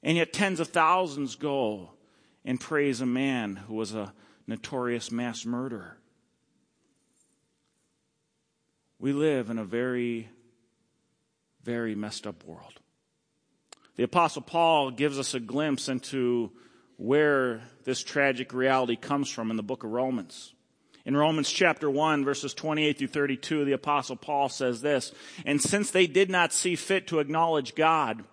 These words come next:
God gave them up to a debased mind to do what ought not to be done. They were filled with all manner of unrighteousness, evil, covetousness, malice.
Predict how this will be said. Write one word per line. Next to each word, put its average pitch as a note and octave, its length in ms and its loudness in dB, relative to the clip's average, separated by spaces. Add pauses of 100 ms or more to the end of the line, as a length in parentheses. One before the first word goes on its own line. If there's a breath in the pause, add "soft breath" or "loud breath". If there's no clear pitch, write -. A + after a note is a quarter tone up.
(400)
God E3 260 6
gave E3+ 220 4
them D3 180 0
up D#3 200 2
to D3+ 140 0
a C#3 40 2
debased C#3 580 2
mind C3 560 0 (520 soft breath)
to D#3+ 100 4
do D#3+ 340 4
what C#3+ 160 4
ought C#3+ 200 4
not C#3+ 240 2
to C3+ 80 -12
be B2 120 -2
done. A#2 460 -2 (760)
They F3+ 140 4
were E3 140 4
filled E3+ 360 4
with C#3+ 140 -4
all D3 160 4
manner C#3+ 400 2
of A#2+ 80 -2
unrighteousness, B2+ 960 -2 (420 loud breath)
evil, D3 460 2
covetousness, A#2+ 880 -2
malice. C3 760 0